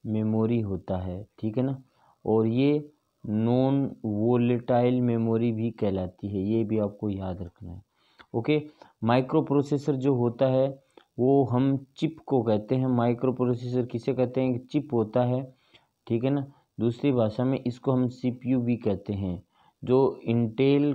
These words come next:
कंपनी के द्वारा Intel चार हजार चार बनाया गया था, इतना आपको ध्यान रखना। नाइनटीन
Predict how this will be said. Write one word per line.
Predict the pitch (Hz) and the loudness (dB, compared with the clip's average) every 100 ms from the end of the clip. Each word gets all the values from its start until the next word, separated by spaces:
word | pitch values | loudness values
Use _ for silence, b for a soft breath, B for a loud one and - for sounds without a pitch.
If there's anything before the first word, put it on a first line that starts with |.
| 143 | 0
कंपनी | 123 113 127 139 135 | 0 0 0 0 0
के | 131 | 0
द्वारा | 113 107 110 117 127 127 - | 0 0 2 2 2 0 -2
Intel | 113 107 107 127 131 127 | -2 -2 0 0 2 -2
चार | 127 131 131 120 | -2 0 2 0
हजार | 104 104 113 107 | 0 0 0 -2
चार | 120 113 120 107 | 0 2 2 0
बनाया | 104 104 107 110 | 0 0 0 0
गया | 101 95 98 92 | -2 -2 -2 -4
था, | 107 92 - b b b b | -6 -8 -8 b b b b
इतना | 117 110 120 | -8 -2 0
आपको | 113 - 113 | 0 -2 -2
ध्यान | 101 101 101 | 0 -2 -4
रखना। | 110 107 104 - - _ _ _ - | -4 -2 -2 -4 -14 _ _ _ -6
नाइनटीन | 107 117 117 117 - 127 131 | -2 -2 -4 -6 -2 0 0